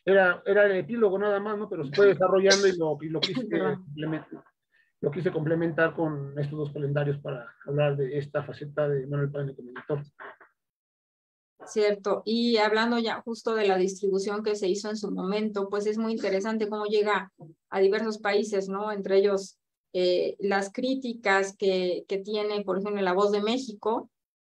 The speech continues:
Speaker 2: eh, es muy, muy significativo cómo, cómo, eh, eh,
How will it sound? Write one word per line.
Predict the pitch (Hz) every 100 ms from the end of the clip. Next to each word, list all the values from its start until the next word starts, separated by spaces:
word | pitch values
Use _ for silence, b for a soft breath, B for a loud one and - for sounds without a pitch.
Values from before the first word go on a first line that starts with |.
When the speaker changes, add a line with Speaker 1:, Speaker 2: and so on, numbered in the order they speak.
| _ _ -
Speaker 2:
eh, | 190 185 190
es | 185 185
muy, | 196 196 196 196 180
muy | 185 190 196 196 190
significativo | 190 208 196 196 208 208 196 240 226 214
cómo, | 220 220 220 202 185 185 _ _ _ _ _
cómo, | 208 202 202 190
eh, | 170 180 175
eh, | 175 175 170 165